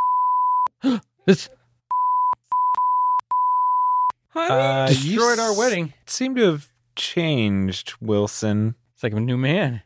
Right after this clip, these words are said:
Speaker 3: Maybe I shouldn't have used that laser suture on you.
Speaker 1: What if I could do physical harm? What if I do this?
Speaker 3: Ah.
Speaker 2: Is it too late to back out?
Speaker 3: Right in the
Speaker 2: Is that
Speaker 3: gut.
Speaker 2: mean?
Speaker 1: Oh, that felt good. I mean, not really. My hand hurts, though.
Speaker 3: That did not feel good. No, I disagree. That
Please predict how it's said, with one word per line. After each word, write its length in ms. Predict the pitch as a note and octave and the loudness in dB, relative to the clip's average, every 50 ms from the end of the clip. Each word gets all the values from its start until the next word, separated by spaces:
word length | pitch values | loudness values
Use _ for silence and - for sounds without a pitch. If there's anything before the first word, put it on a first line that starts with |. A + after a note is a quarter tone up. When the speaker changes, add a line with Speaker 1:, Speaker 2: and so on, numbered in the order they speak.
| _ _ | _ _
Speaker 3:
Maybe 380 | B2+ C3 C#3+ F#3 B3 C4 C4 A#3+ | -6 -2 -2 -2 -2 -2 -2 -2
I 60 | G#3 | -2
shouldn't 320 | - - - F3+ E3 D3+ | -4 -2 -2 -2 0 0
have 120 | C3 A2 G#2 | 0 0 0
used 280 | A2 A2+ A#2 A#2 A2 | 0 0 0 0 0
that 160 | A2 G2+ F#2 F#2 | 0 -2 0 0
laser 420 | G2 G2 G2+ G2+ F#2+ F#2+ F2+ E2 | 0 0 0 0 0 -2 -4 -4
suture 520 | - - - F#2+ F2+ - - F#2+ F#2 F2+ | -4 -4 -4 -4 -4 -4 -4 -4 -2 0
on 200 | E2+ E2+ E2+ E2+ | 0 0 -2 -2
you. 300 | F2 E2+ E2+ E2 E2 F2 - _ _ _ | -2 -2 -2 -2 -2 -4 -6 _ _ _
Speaker 1:
What 100 | - D3+ | -4 -2
if 80 | E3 - | -2 -2
I 40 | B2 | -2
could 160 | - D#2 D#2 - _ _ _ _ _ _ - | -2 -4 -6 -10 _ _ _ _ _ _ -4
do 100 | A2 F#2+ | -4 -2
physical 380 | - - F#3+ - C4+ - - | 0 -2 0 0 0 -2 -2
harm? 240 | - - - D#2+ - - _ | -4 -4 -8 -10 -10 -10 _
What 80 | - C3 | -8 -6
if 60 | C#3 | -4
I 40 | C#3+ | -2
do 140 | C#3 D#3+ G3 | -2 -2 0
this? 240 | C#4+ C#4+ - - - _ - | 0 0 0 -2 -4 _ 6
Speaker 3:
Ah. 840 | - D#3 - G#3 G3+ F#3 E3 D3+ C#3+ C3+ B2+ B2 A#2 A2 G#2 E2+ - - _ _ _ _ _ _ _ _ _ _ - | 6 6 6 2 0 2 2 2 2 2 2 0 -2 -4 -6 -8 -12 -18 _ _ _ _ _ _ _ _ _ _ -4
Speaker 2:
Is 120 | C4+ C4 C4+ | -4 -4 -4
it 200 | - - - - | -6 -8 -4 -2
too 220 | - F4+ F4+ D#4+ | -2 -2 -2 0
late 260 | D4 C#4+ F4 F#4 F4+ - | 0 2 2 2 0 -2
to 80 | F#4 | -4
back 340 | D#4 - E4 F#4 F#4 - - | -2 -2 -2 -2 -4 -4 -4
out? 180 | G4 F#4+ A4 A#4+ B4+ E5 D#5+ | -2 -2 0 0 0 -2 -4
Speaker 3:
Right 260 | D3 - E4 E4+ D#4+ C#4+ | -8 -4 0 0 2 2
in 60 | - | 2
the 80 | A2+ D#4+ | 2 2
Speaker 2:
Is 120 | D#4 - | 2 2
that 200 | - G#4+ G4 A4+ | 0 0 -2 -2
Speaker 3:
gut. 380 | F#4 D#4 D#4 E4+ D4+ B3 - - | -4 -2 0 2 2 2 0 -2
Speaker 2:
mean? 100 | A#4 A4+ - - - _ - | -4 -8 -12 -18 -20 _ -4
Speaker 1:
Oh, 80 | G2+ | 0
that 140 | G2 A2+ - | 2 2 2
felt 160 | - A2 G#2+ | 2 -4 -2
good. 280 | G2+ A#2 A2 G2 E2 - _ _ _ - | 0 0 0 0 0 -4 _ _ _ -6
I 40 | |
mean, 140 | C#3+ D#3 D3 | -4 0 2
not 180 | D3 C#3+ C#3 B2+ | 2 2 2 0
really. 180 | B2+ A#2 A2 | -2 -2 -2
My 120 | G2+ G2+ F2+ | -2 -2 -2
hand 220 | A2+ B2+ A2+ F#2+ | 0 0 0 0
hurts, 200 | F#2 F2 E2+ - - | -2 -6 -8 -4 -2
though. 60 | B2 | -2
Speaker 3:
That 60 | A#2+ | 0
did 120 | B2 A#2 | 0 -2
not 280 | A#2 B2 C3 D#3+ G3 - | -2 0 0 0 -2 0
feel 160 | - E3 C3+ A#2+ | 0 0 0 0
good. 300 | A#2 A2+ G2 F#2 F2 F2+ | 0 0 0 0 -2 -2
No, 360 | G#2 A#2 C#3 C3 G#2 F2+ - - - | 0 2 2 2 0 -2 -4 -8 -8
I 80 | A2+ | -8
disagree. 720 | G#2+ G#2 A2 G#2 - A2 G2+ G#2+ G#2+ G#2+ G2+ F#2+ E2+ F2+ F#2+ - | 0 0 0 0 0 -4 -2 0 0 2 2 0 -2 -6 -10 -4
That 240 | - G#2+ G#2+ G#2 G2 | 0 2 2 2 0